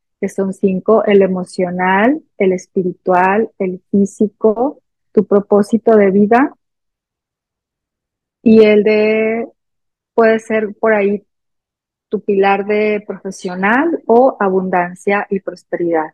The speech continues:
como lo quieran o gusten enfocar, porque hay muchísimas maneras de poder trabajarlo.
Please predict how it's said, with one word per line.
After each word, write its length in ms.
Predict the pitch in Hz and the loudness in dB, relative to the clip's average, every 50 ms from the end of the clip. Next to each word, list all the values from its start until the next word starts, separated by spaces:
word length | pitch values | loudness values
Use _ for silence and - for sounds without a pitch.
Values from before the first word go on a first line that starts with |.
| _ _ | _ _
como 280 | - 190 185 180 180 | 0 0 2 2 2
lo 120 | 180 180 - _ _ _ _ | 2 0 0 _ _ _ _
quieran 400 | 202 190 185 208 208 220 214 - _ _ _ _ _ _ | 2 2 4 2 0 0 -2 -6 _ _ _ _ _ _
o 100 | 202 202 | 2 4
gusten 340 | 196 202 196 - - 208 | 4 4 2 2 0 0
enfocar, 420 | 196 190 - 208 208 - 285 285 269 | 0 0 -2 -2 0 0 0 0 2
porque 320 | - 214 - _ _ 208 | 0 -2 -2 _ _ 0
hay 220 | 202 196 190 190 202 | 2 2 2 2 2
muchísimas 640 | 208 214 208 - - 214 - 220 220 220 214 208 | 2 0 -2 -2 -6 -6 -4 -2 -2 0 0 -2
maneras 400 | 202 190 185 180 180 185 190 190 | -2 -4 -4 -4 -4 -4 -2 -4
de 80 | 196 190 | -4 -6
poder 360 | - - 185 180 180 175 180 | -4 -2 -2 -2 -2 -2 -6
trabajarlo. 680 | - - 180 175 175 - - 180 175 170 165 165 170 | -6 -6 -6 -6 -6 -6 -8 -8 -8 -6 -8 -10 -12